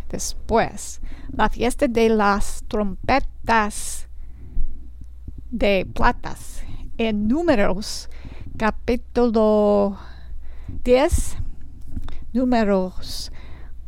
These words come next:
capítulo diez y versículos uno a diez. A ver. Jehová habló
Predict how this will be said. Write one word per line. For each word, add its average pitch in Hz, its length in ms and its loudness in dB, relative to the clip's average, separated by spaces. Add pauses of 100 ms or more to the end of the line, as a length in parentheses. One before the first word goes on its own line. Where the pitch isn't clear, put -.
(200)
capítulo 214 580 2
diez 254 720 2
y 220 280 2
versículos 202 880 0 (220)
uno 240 440 4
a 175 460 0 (200)
diez. 202 640 -2 (3000)
A 170 120 -2
ver. - 300 2 (1900)
Jehová 226 720 4
habló 214 880 4